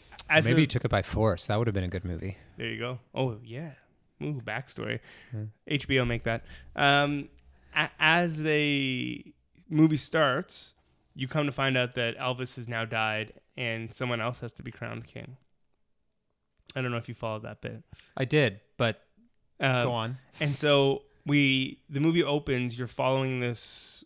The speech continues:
Speaker 1: Buddy Holly-esque guy who
Speaker 2: Looks kinda like Guy Pearce.
Speaker 1: Yeah, who's supposed to be, I guess, Buddy Holly,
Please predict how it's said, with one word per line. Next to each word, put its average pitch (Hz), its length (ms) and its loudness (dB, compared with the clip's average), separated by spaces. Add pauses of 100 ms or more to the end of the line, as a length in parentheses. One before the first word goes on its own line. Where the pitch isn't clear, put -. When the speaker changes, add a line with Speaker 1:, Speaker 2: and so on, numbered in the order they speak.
(120)
Speaker 1:
Buddy 135 340 0
Holly-esque 127 960 -2 (720)
guy 113 420 0
who 123 360 -2
Speaker 2:
Looks 120 160 -4
kinda 117 240 -2
like 117 140 -4
Guy 104 180 0
Pearce. 104 480 -8 (340)
Speaker 1:
Yeah, 120 240 0 (100)
who's 143 240 2
supposed 151 460 -2
to 139 80 -8
be, 123 280 2
I 117 80 -2
guess, 117 200 -6
Buddy 120 240 -6
Holly, 113 460 -8